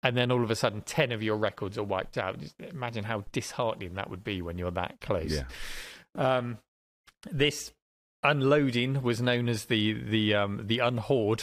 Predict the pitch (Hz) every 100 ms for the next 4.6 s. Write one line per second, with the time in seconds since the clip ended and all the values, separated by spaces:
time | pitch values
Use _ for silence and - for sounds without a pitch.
0 | - - 196 127 - - 113 113 - -
1 | 104 - 123 123 117 113 110 - 151 123
2 | 117 117 107 110 107 110 - 113 113 110
3 | 101 107 113 110 107 104 101 101 101 -
4 | 98 117 104 101 - 104